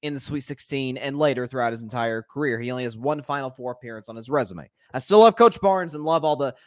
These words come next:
the guys that team, but Sweet sixteen, it felt like that was kind of the ceiling for this team. And to their credit, they, they kind of hit it, or they kind of met it, and they hit it pretty hard. So Tennessee went out, but almost as bad, if not equal to it. You guys know when I make predictions, when I make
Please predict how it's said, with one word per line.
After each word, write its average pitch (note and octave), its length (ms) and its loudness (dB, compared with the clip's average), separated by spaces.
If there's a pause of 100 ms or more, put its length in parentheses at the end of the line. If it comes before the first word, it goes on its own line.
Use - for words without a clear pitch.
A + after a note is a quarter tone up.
the D#3 80 -2
guys D3+ 240 2
that C#3+ 140 -4
team, D#3 220 -8
but A3 120 -6
Sweet D#4+ 200 -6
sixteen, A3+ 400 -8
it G#3 100 -6
felt G3 120 4
like F#3+ 140 0
that E3+ 120 -2
was D#3+ 120 -6
kind D3 140 -8
of C#3 60 -8
the C3+ 80 -10
ceiling B2+ 320 -8
for - 80 -14
this A2+ 160 -14
team. C3+ 320 -8 (380)
And A#3 80 2
to B3+ 40 4
their A#3 120 6
credit, G3+ 300 4
they, F#3 180 4
they F3 160 -2
kind F3+ 200 -2
of D#3+ 80 -6
hit A2+ 140 -8
it, - 160 -14
or D#3 240 2
they D#3+ 120 -2
kind F3 180 0
of E3+ 80 -4
met D3+ 180 0
it, D#3+ 140 0
and D3+ 200 -8 (800)
they D#3+ 140 2
hit E3+ 140 2
it - 100 -4
pretty D#3+ 180 -4
hard. G#2+ 280 -6
So - 120 -16
Tennessee F#3+ 440 -4
went D#3+ 160 -2
out, C#3 260 -2 (340)
but G3+ 260 4 (120)
almost C#4 680 0
as F3+ 320 -6
bad, E3+ 420 -4
if F3 240 -10
not D#3 320 -4
equal C3 300 -10
to A2 260 -10
it. G#2 100 -8
You G3 200 -6
guys G#3+ 360 0
know D#3 200 -4
when D3 120 -6
I C#3+ 140 -8
make D3 260 -10
predictions, C3+ 640 -8
when B2+ 100 -8
I C#3 80 -6
make C3+ 180 -12